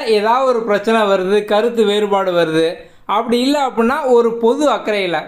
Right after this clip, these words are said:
காமன் இன்ட்ரெஸ்ட்ல ஏதோ ஒண்ணு பண்ண போறாங்க. இதுக்கெல்லாம் பார்த்தோம் அப்படின்னா மாநிலத்துக்கு இடையேயான குழுக்கள் வந்து உருவாக்குவாங்க, இன்டர் ஸ்டேட் கவுன்சில் வந்து உருவாக்குவாங்க. இதான்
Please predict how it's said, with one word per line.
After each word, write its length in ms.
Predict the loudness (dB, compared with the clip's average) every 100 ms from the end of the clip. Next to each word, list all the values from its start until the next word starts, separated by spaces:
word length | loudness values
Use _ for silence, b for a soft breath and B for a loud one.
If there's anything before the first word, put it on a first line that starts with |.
| -8
காமன் 540 | -4 -2 -2 -2 0 0
இன்ட்ரெஸ்ட்ல 580 | 2 0 0 0 0
ஏதோ 280 | 2 2 4
ஒண்ணு 220 | 2 2 -2
பண்ண 200 | -2 0
போறாங்க. 420 | 2 0 0 -2 -6 B B B
இதுக்கெல்லாம் 520 | -4 -2 0 0 0 -2
பார்த்தோம் 360 | -2 0 0
அப்படின்னா 340 | 0 0 0 -2 -4 B B B
மாநிலத்துக்கு 800 | -4 0 0 0 -2 -2 0 0 0 0
இடையேயான 640 | 0 0 0 0 0 0
குழுக்கள் 380 | 0 0 0 0
வந்து 220 | 0 2
உருவாக்குவாங்க, 680 | 4 4 4 2 2 0 -2 0
இன்டர் 520 | 0 2 2 0 0
ஸ்டேட் 440 | -2 2 2 2
கவுன்சில் 420 | 0 0 2 2 2
வந்து 160 | 4
உருவாக்குவாங்க. 640 | 4 6 4 2 0 0 -2 -4 B B -4
இதான் 380 | 0 2 0